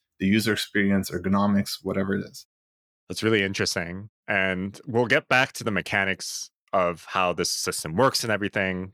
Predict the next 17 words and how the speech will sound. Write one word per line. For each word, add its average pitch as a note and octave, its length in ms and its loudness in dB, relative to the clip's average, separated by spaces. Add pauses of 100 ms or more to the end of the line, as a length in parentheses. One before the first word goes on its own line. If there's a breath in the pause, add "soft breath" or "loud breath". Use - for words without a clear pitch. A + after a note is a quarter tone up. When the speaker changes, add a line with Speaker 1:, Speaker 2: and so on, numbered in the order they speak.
Speaker 2:
'cause D#2+ 240 -4
that, F#2+ 200 0
I'm E2+ 120 -6
really G2 200 2
interested F2+ 360 -4
in E2+ 80 -4
that. E2+ 240 0
But E2+ 260 0
since C3 220 -2
we're A#2+ 100 4
on G2+ 140 0
this F2+ 220 -2
thread, F2 420 0 (720 loud breath)
we A#2+ 140 0
just E3+ 320 2
talked A#2 260 4
about G2 420 2